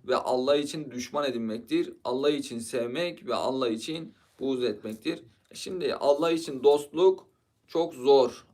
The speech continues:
artık. İnsanlarla Allah için dostluk yapılabiliyor mu? Yapabileceğimiz insanlar çok sınırlı. Neden? Çünkü insanlar,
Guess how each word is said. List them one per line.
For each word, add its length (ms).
artık. 440
İnsanlarla 760
Allah 320
için 380
dostluk 400
yapılabiliyor 580
mu? 300
Yapabileceğimiz 640
insanlar 520
çok 200
sınırlı. 600
Neden? 360
Çünkü 580
insanlar, 800